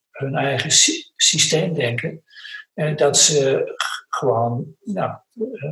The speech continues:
met z'n allen in het, in het, eh, over, over het randje van het ravijn gingen. Eh,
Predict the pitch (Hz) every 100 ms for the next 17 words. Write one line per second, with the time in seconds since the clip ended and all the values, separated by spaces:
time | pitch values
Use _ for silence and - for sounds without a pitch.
0 | - 139 135 - 147 127 127 123 131 135
1 | 120 427 147 117 - 392 190 - 127 165
2 | 131 127 139 143 - 160 151 135 175 202
3 | - 117 107 107 - 117 117 117 117 113